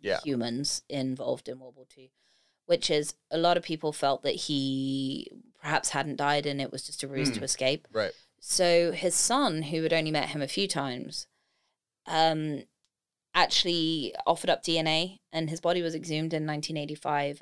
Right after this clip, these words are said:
Speaker 2: and they did prove that it was him.
Speaker 1: Good.
Speaker 2: So that's one dead. So we're gonna talk about the next one, who is a more complicated figure, and actually one of the ones that we were talking about when we talked about orders,
Speaker 1: Mm-hmm.
Speaker 2: which is Eric Prebeck, who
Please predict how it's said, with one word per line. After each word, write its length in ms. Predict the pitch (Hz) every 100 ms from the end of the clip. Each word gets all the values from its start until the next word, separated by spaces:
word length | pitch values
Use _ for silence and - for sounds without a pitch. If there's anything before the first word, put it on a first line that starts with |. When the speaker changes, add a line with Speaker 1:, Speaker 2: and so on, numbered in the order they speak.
| _
Speaker 2:
and 340 | 139 139 135
they 260 | 131 - 143
did 220 | 143 127
prove 320 | - 117 113
that 120 | 120
it 140 | 117 -
was 440 | - - - - _ _ _
him. 300 | _ 131 107 - _
Speaker 1:
Good. 400 | 107 110 107 104 - _ _ - -
Speaker 2:
So 200 | - 196
that's 280 | 202 208 -
one 180 | 180 160
dead. 260 | 104 - - _ _ _ _ _ -
So 400 | - 220 214 202
we're 60 |
gonna 140 | 226 240
talk 140 | 247
about 140 | 233 214
the 80 |
next 240 | 202 175 -
one, 260 | 170 143 - _ _
who 140 | 254 262
is 100 | 254
a 60 |
more 260 | 247 254 302
complicated 640 | - 381 339 277 165 151
figure, 220 | - 123 110
and 140 | 165
actually 280 | 208 - 202
one 160 | 185
of 60 | 180
the 60 | 165
ones 240 | 165 151
that 100 | -
we 120 | 156
were 100 | 156
talking 340 | 151 165 160 147
about 400 | 147 143 131 -
when 160 | 156
we 80 | 147
talked 200 | 143 -
about 180 | - 156 -
orders, 580 | 139 - - 120 - -
Speaker 1:
Mm-hmm. 240 | 113 110 95 _ _ _ _
Speaker 2:
which 260 | 180 175
is 380 | 175 175 175 170 -
Eric 380 | 190 220 233 - _ _ _ _ _
Prebeck, 220 | 208 - - _ - - - _ _ _ _
who 480 | 196 196 190 190 190